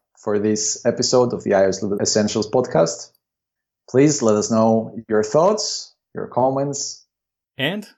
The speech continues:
Speaker 2: we are running a free workshop next week. You can find the link below to join the free workshop and start your journey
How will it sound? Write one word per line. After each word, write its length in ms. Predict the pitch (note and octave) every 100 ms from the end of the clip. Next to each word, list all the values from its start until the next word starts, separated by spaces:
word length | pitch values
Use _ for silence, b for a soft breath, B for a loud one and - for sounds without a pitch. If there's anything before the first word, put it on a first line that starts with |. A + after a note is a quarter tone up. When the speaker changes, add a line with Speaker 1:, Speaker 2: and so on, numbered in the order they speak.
| _ _ _ _ _ _
Speaker 2:
we 80 | B2
are 80 | A#2+
running 520 | A2+ B2 B2+ B2+ B2+ - _
a 140 | - A2+
free 540 | - - B2+ D3+ E3 _ -
workshop 680 | A2 A2+ A#2+ - G#2 F#2 F#2 _ _ _ _ _ _ _
next 280 | A#2 C3 -
week. 280 | G#2+ - - _ _ _ _ _ _ _ _ _
You 80 | A#2+
can 140 | A#2 G#2+
find 220 | B2+ A#2
the 60 |
link 240 | A#2 C3+ C#3
below 420 | C#3+ C#3 C3 C3 _ _ _
to 80 | -
join 280 | B2+ A#2 A2+
the 80 | A2+
free 160 | C3+
workshop 480 | C3 C3+ - A#2 B2 _ _ _ _ _ _ _ -
and 200 | B2 -
start 260 | - C3
your 140 | C3+ B2
journey 500 | G#2+ G#2 A2 A2+